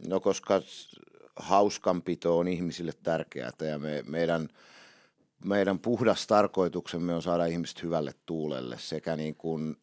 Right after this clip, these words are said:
jopa ehkä jossain määrin liikuttua tai sitten vaikuttua jostakin tai sitten vaan nauraa.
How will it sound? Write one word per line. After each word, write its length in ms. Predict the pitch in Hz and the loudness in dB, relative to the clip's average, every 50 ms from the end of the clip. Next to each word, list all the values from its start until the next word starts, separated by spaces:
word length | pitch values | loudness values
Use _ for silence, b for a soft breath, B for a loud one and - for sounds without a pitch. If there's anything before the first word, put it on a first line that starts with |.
| - 76 | -6 0
jopa 320 | 92 95 - 120 120 113 | 0 0 4 6 6 6
ehkä 200 | 87 - - 95 | 6 4 0 2
jossain 380 | 92 95 92 - - 104 98 90 | 2 2 0 2 2 2 2 2
määrin 380 | 90 85 80 80 76 73 71 | 2 0 0 0 -2 -6 -6
liikuttua 680 | 76 80 85 - - 104 - _ _ - 131 135 127 117 | -4 -4 -4 -4 -6 -8 -8 _ _ 0 2 2 2 0
tai 300 | - - - 120 120 113 | -2 -2 0 0 0 2
sitten 540 | 120 117 - _ - 113 110 110 110 101 92 | 0 -4 -4 _ 0 0 2 2 0 2 6
vaikuttua 760 | 110 110 110 113 - - 104 - _ - 113 107 107 101 98 | 6 8 8 6 4 0 -6 -6 _ -2 2 4 6 6 6
jostakin 680 | 101 101 98 95 - - 101 - - 98 95 92 90 | 4 2 0 0 -2 -4 -6 -4 -2 -4 -2 -2 0
tai 220 | - 92 87 85 | 2 2 2 2
sitten 340 | - 90 - _ - 80 69 | 2 -2 -10 _ -8 -6 -2
vaan 280 | 76 92 104 117 123 95 | 0 0 0 0 0 -4
nauraa. 640 | 78 65 60 57 52 55 55 50 50 52 57 55 | -4 -4 -6 -6 -8 -8 -8 -6 -6 -6 -8 -10